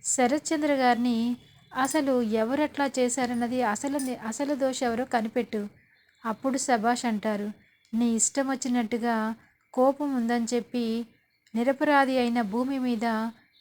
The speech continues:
ఈ కేసు పెట్టించి శాశ్వతంగా జైలుకి పంపించాలని చూసావు, కానీ ఏమైంది? ఇప్పటికీ నిజం నిర్ధారణ అయింది,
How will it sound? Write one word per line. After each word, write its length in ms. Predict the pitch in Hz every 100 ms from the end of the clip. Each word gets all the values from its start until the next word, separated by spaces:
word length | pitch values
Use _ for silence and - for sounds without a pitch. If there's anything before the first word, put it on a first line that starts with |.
| _ -
ఈ 100 | 247
కేసు 340 | 247 254 269 -
పెట్టించి 480 | 262 247 240 254 240 240
శాశ్వతంగా 640 | - 233 254 262 277 269
జైలుకి 320 | 233 240 254
పంపించాలని 680 | 247 233 220 226 233 226 240
చూసావు, 400 | 226 214 220 190 - _ _ _ _
కానీ 240 | - 254 269 240
ఏమైంది? 500 | 247 269 269 254 233 220 - _ _ -
ఇప్పటికీ 480 | 247 - 277 254 277
నిజం 320 | 226 233 240 262
నిర్ధారణ 500 | 233 202 190 254 247
అయింది, 360 | 233 220 208